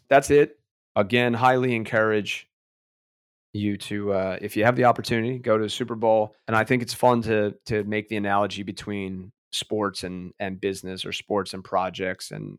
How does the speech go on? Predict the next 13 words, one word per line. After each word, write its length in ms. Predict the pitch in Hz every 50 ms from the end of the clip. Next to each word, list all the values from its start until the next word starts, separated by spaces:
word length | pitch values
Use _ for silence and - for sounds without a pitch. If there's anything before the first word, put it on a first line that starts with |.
| _ -
and 160 | 92 95 - -
coaching 420 | - 101 95 95 - 101 90 92
and 140 | 90 87 98
leaders. 420 | 90 92 87 87 85 92 - - _ _ _ _ _ _ _ _ -
I 100 | - 98
think 300 | - - 104 98 90 95
it, 140 | 95 92 - _
it 200 | - 107 98 -
gives 260 | - 123 120 110 107 107
you 100 | 113 107
a 40 |
unique 480 | 104 107 107 - 117 113 120 120 117 -
perspective 880 | - 104 - - - - 110 104 104 _ - 104 104 101 104 98 - -